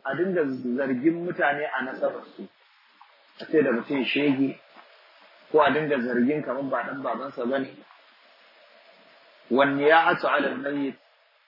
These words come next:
Da kuma in mutum ya mutu, a dinga yin kuka wanda ya wuce misali. Shi ma kuma malamai duk sun tafi akan cewa kufur ne duna kufur, ba kafirci bane. Haka zalika, idan mun yarda da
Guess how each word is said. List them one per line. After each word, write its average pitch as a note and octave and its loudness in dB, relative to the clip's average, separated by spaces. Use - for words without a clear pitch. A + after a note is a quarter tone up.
Da A#2+ -4
kuma D3 -6
in E3 -6
mutum C#3 -4
ya C3+ 0
mutu, C#3 -6
a A2+ -2
dinga C3+ 0
yin B2 -2
kuka C3 0
wanda C3+ 2
ya B2+ 2
wuce A#2+ -4
misali. G#2+ -4
Shi D3 0
ma F3 6
kuma F#3 2
malamai D#3 4
duk F3+ -4
sun G3 -2
tafi - 0
akan D3 -2
cewa C#3 0
kufur E3+ -6
ne C#3+ -8
duna D3 -6
kufur, C#3 -6
ba A#2 2
kafirci D#3+ -2
bane. A2+ -2
Haka D#3+ 4
zalika, D3+ 2
idan D3 0
mun F#3+ -4
yarda D3+ 4
da C#3 -4